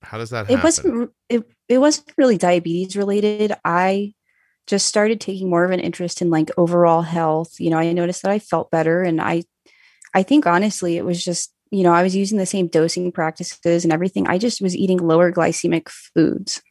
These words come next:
Speaker 1: Hmm. Okay. So just, just an overall, like, decision on your part, like, "Hey, I'm gonna do a little better with my diet," and then that impacted your diabetes.
Speaker 2: Well, I started working at, like, a health food store,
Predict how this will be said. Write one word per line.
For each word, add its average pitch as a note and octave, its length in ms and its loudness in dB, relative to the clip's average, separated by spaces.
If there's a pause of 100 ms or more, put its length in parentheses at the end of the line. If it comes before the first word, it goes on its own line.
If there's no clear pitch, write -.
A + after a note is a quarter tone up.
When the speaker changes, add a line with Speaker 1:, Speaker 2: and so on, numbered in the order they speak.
(140)
Speaker 1:
Hmm. C#3 160 -6 (500)
Okay. C3+ 300 -2 (300)
So C#3 120 0
just, C3+ 280 -4
just - 220 -6
an A2 80 -2
overall, G#2+ 600 4
like, G2 200 0
decision G#2 400 -4
on G2 100 -2
your G2 120 -2
part, F#2 240 0
like, G#2+ 100 -4
"Hey, C3+ 180 2
I'm E2 140 -2
gonna E2+ 360 -2 (200)
do F#2 180 0
a - 20 2
little F2 200 0
better E2 260 -2
with D#2+ 140 -4
my E2 160 -2
diet," D#2+ 380 -2
and F2+ 100 -8
then F2 120 -4
that F2+ 160 0
impacted E2 520 -4
your F2 80 -6
diabetes. C#2 720 -10 (880)
Speaker 2:
Well, A3+ 140 4
I A#3+ 100 6
started C#4+ 300 4
working A3 260 2
at, F#3+ 60 0
like, F#3 100 0
a F#3 60 2
health F3 320 0
food F#3+ 360 -2
store, F#3+ 680 0